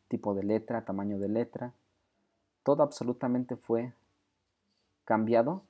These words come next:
al estilo que trae ese tema. Voy a darle clic en continuar.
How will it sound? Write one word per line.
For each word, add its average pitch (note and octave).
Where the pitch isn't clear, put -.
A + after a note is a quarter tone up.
al G#2+
estilo B2
que G#2
trae G2+
ese G2+
tema. G2+
Voy C3
a B2
darle A2+
clic A2
en A2
continuar. A#2